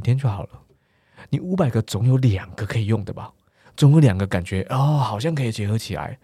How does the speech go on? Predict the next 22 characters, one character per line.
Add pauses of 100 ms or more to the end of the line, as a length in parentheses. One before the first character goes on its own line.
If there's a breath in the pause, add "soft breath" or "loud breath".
(500)
啊，
比
如
说 (220 soft breath)
任
天
堂 (360)
网
球
拍 (720)
变
什
么？
变
Wii
嘛。 (720)
然
后
那
个
摇
杆。